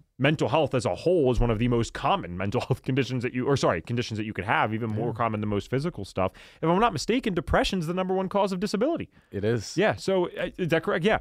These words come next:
Speaker 2: Yeah.
Speaker 1: It, and I think that's worldwide. So we have to remember these are legitimate things. There's no reason to not identify with them at all because of that. It's when we take it to the extreme.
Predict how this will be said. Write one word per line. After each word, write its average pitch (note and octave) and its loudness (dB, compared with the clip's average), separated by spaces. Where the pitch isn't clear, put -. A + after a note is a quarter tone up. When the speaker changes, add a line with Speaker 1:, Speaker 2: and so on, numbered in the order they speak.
Speaker 2:
Yeah. G#2+ 2
Speaker 1:
It, E3 0
and E3+ 4
I - 6
think F#3 -2
that's E3 0
worldwide. D3 0
So D3 -4
we C#3+ 0
have F#3+ 2
to C3+ -6
remember D#3+ 0
these B2 2
are C3 4
legitimate A#2+ -2
things. A#2+ -2
There's A2 -4
no C#3+ 0
reason B2 0
to A#2+ -10
not A2 -4
identify G#2+ -2
with G2 -4
them G2+ -4
at G2 -2
all A#2+ 4
because A2 -2
of F2+ -4
that. F#2 2
It's - -6
when A#2 2
we A2 0
take A2 -6
it - -8
to A2+ -4
the G2 -4
extreme. C#3 -2